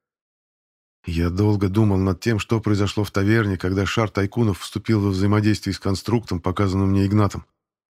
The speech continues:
После этого случая я стал ощущать свой трофей совсем не так, как раньше. Он начал отзываться на прикосновение — и мне пришла в голову мысль, что странный веер, добытый одним из дининских охотников,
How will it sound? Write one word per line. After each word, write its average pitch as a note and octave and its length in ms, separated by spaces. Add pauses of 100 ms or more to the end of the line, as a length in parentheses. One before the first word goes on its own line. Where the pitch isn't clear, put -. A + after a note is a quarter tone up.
(120)
После E2 300
этого G2+ 180
случая A2+ 400
я F#2+ 220
стал A#2 260
ощущать A2 440
свой G#2+ 220
трофей A2 360
совсем G2+ 400
не G#2+ 80
так, A2 180
как G#2+ 180
раньше. G#2+ 320 (680)
Он E2 140
начал G2+ 280
отзываться A2 520
на F#2+ 80
прикосновение — G2+ 760 (340)
и - 100
мне F2 200
пришла A#2 320
в G#2+ 60
голову A#2 360
мысль, B2+ 320
что - 220
странный A#2 520
веер, A#2+ 480 (120)
добытый G2+ 480
одним G2 260
из F#2 80
дининских F#2+ 520
охотников, G2 640